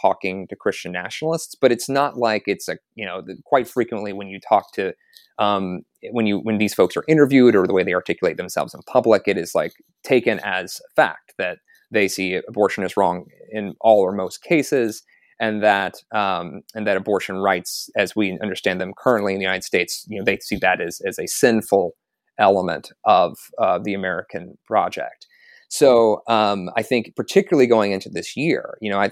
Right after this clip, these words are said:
what was noticeable about the March for Life this past year, um, was that there was,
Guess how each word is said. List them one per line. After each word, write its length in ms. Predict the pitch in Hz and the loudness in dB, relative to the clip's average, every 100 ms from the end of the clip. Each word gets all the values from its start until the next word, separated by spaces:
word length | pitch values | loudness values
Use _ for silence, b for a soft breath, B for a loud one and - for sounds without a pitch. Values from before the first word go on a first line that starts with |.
| - | -4
what 420 | 78 71 78 120 | -14 -12 2 2
was 140 | 101 | 4
noticeable 540 | 113 113 113 104 104 98 | 4 4 4 2 4 6
about 340 | 90 90 92 | 6 2 0
the 80 | 104 | 0
March 240 | 95 92 | 0 0
for 140 | - 92 | 2 4
Life 360 | 101 98 - _ | 4 2 -4 _
this 140 | 95 - | -6 -6
past 540 | - 98 90 - - - - | -4 -2 -2 -4 -12 -16 -10
year, 540 | 127 135 71 - - _ _ _ - | 0 2 2 -4 -12 _ _ _ 0
um, 400 | 113 107 101 101 | 2 4 2 -2
was 180 | 98 - | -4 2
that 320 | 104 95 98 110 | 4 4 2 -2
there 100 | 95 | -2
was, 320 | 95 - | -2 -6